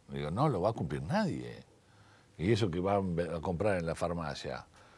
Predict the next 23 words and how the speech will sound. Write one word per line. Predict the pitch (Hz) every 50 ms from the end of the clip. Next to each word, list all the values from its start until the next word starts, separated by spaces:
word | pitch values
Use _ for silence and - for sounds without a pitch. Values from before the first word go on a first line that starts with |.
| - - - - - - -
y | 104 87
que | 82 104
no | 107 117 107
pueden | 110 117 110 101
comprar | 87 92 85 92 92 87
menores, | 85 82 85 85 80 80 87 85 95
es | 113 101 104
una | 113 107
mentira | 104 104 117 120 - 220 214 190 123 80 76
también, | 67 76 73 73 71 73 73 76 76 76
porque | - 101 101 98 95 104 104 101 98 104
vas | 101 117 151 156 147 123 113 - -
a | 113 113
ir | 127 131 123 -
tú | - 175 170 151
que | 120 92
tenés | 95 101 110 107
veintisiete | 110 110 104 101 110 104 98 139 143 135 160 151
años, | 151 165 185 196 208 220 220 233 - - - - - - - - - - - - - - -
no | 67 80 90
tú, | 85 - 90 85 82 92 - - - - - - _
pero | - 78 76 76 78 73 69 67 62 64 -
gente | - - 101 92 82 95 90